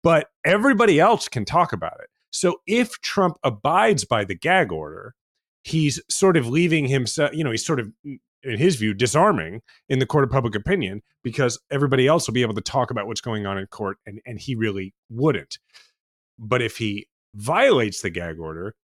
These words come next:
he worsens the problem of everybody talking about what's going on in court, obviously 'cause he's talking about it, but also because he may end up in contempt of court. He could even end up, you know, possibly behind bars or under house arrest as a result, or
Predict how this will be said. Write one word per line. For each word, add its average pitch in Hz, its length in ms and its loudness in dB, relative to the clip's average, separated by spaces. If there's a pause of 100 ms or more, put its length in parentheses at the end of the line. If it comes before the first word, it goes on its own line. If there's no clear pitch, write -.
(120)
he 131 120 -4
worsens 143 580 2
the 110 100 0
problem 98 460 -2
of 95 140 -8
everybody 90 360 -6
talking 95 340 -8
about 85 180 -8
what's 95 140 -10
going 87 300 -10
on 82 180 -10
in 87 80 -14
court, 95 240 -10
obviously 110 420 -2
'cause 92 100 -10
he's 87 140 -12
talking 170 320 2
about 92 200 2
it, 113 160 -4
but 107 120 0
also 131 400 2 (320)
because 135 320 2
he 147 80 2
may 151 200 4
end 165 100 2
up 175 120 2
in 156 120 -2
contempt 151 360 -2
of 156 100 -8
court. 254 300 2
He 117 120 -4
could 117 140 -2
even 123 220 -2
end 135 180 -2
up, 135 160 -2 (200)
you 104 140 -14
know, 95 180 -16 (100)
possibly 117 540 -4 (400)
behind 113 240 -2
bars 185 340 4
or 113 60 -2
under 117 140 -2
house 202 320 0
arrest 120 320 -2
as 95 120 -6
a 98 40 -8
result, 95 440 -6
or 101 160 -6